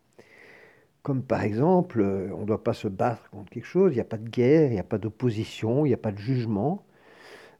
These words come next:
Euh, on ne regarde même pas ce qu'on n'aime pas,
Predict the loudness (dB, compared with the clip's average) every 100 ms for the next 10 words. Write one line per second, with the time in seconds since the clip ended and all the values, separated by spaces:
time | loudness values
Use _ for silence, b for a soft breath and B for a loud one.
0 | -2 2 2 2 0 -4 -6 _ _ _
1 | _ _ -6 0 4 4 6 6 4 2
2 | 2 -2 -2 -2 -2 -2 -4 -6